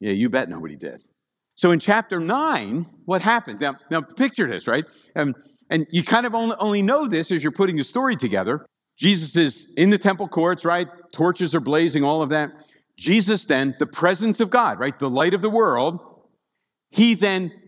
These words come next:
leaves the temple in chapter nine. So here's Shekinah glory leaving the temple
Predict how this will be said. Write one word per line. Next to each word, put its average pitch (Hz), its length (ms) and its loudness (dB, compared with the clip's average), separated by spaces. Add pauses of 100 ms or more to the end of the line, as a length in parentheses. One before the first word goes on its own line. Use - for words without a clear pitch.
leaves 190 760 2
the 220 100 4
temple 226 800 -2 (160)
in 131 100 -2
chapter 127 380 -2
nine. 120 260 -6 (920)
So 175 180 2
here's 208 260 2
Shekinah 214 600 0
glory 175 580 0 (560)
leaving 254 680 4
the 240 100 0
temple 170 880 -2